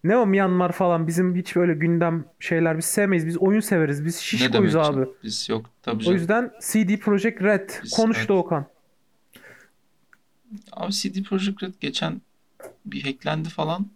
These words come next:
Speaker 2: Bir şeyler oldu. <laughs> Bir statement yayınladılar. Dediler işte böyle böyle ransom istiyorlar. Bizden ağlıyoruz falan diye.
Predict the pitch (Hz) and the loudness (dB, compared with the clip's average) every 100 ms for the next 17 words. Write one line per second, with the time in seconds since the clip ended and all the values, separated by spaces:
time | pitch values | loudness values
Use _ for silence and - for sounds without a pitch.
0 | _ _ - 131 135 135 110 123 190 160 | _ _ -6 -2 -2 0 0 -2 -2 -6
1 | - _ - - 117 117 - - 120 110 | -10 _ -8 -6 -6 -8 -8 -4 -2 -2
2 | 110 101 123 135 - 113 107 113 123 - | -2 -4 -6 -8 -6 -4 -2 -2 -4 -8
3 | 113 110 110 104 107 110 113 110 117 110 | -6 -2 -4 -2 -4 -4 -4 -4 -6 -6
4 | - 143 120 107 117 117 123 123 117 117 | -4 0 0 -2 -4 -4 -4 -2 -2 -2
5 | 131 123 - - 117 110 - | -4 -6 -8 -8 -8 -8 -14